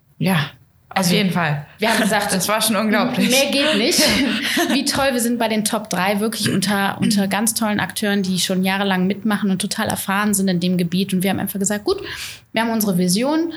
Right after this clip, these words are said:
Speaker 2: wir wissen, was wir machen wollen. Wir hatten ein tolles Outfit von Björn Becker hier in Aachen. Wir machen einfach das, was wir können, so gut wie möglich.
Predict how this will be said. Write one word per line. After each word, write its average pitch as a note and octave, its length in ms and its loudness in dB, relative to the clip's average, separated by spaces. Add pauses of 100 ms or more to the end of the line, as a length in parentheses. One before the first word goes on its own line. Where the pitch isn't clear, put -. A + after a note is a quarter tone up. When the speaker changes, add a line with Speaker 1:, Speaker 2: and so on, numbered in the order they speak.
(220)
Speaker 2:
wir G#3+ 140 0
wissen, A3+ 260 0
was F#3+ 140 0
wir F3+ 80 2
machen B3 320 0
wollen. A3+ 180 0
Wir F#3+ 100 2
hatten F#3+ 160 -2
ein F3+ 120 0
tolles F3+ 320 -2
Outfit B3+ 380 -2
von G3+ 220 0
Björn E3+ 220 0
Becker A#3+ 220 -2
hier B3 200 0
in A3 80 -2
Aachen. G#3 520 0 (340)
Wir A#3+ 100 -2
machen C4 140 0
einfach G#3+ 260 0
das, B3 240 0
was B3 160 -2
wir G3 80 0
können, G3+ 280 0
so G3 120 0
gut F#3+ 220 0
wie D#3+ 60 0
möglich. C#4 580 -2